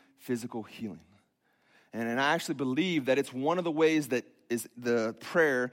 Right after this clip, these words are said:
"Your kingdom come, your will be done on earth as in heaven," it's actually answered here on this earth. See, Jesus taught us to pray that way, that the atmosphere of heaven, whatever's going on in heaven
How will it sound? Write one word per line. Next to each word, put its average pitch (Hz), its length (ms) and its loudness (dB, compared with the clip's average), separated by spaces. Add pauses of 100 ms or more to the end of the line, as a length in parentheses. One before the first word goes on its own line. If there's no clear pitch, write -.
(240)
"Your 143 140 0
kingdom 175 340 -2
come, 160 220 -2
your 139 100 0
will 135 140 0
be 156 100 0
done 139 180 2
on 127 140 -2
earth 156 240 0
as 139 140 0
in 127 80 -4
heaven," 139 260 0
it's 127 160 -2
actually 131 460 -2
answered 135 400 -6
here 123 320 -4
on 110 180 -4
this 107 180 -6
earth. 110 300 -8 (1000)
See, 123 140 -6
Jesus 135 420 -4
taught 147 320 2
us - 160 -8
to - 80 -12
pray 127 320 -6
that 95 160 -10
way, 87 100 -18 (1120)
that 117 140 -6
the - 160 -4
atmosphere 131 640 -4
of 107 80 -4
heaven, 90 400 -8 (100)
whatever's 117 460 -2
going 113 240 -8
on 107 100 -6
in 95 60 -12
heaven 87 260 -16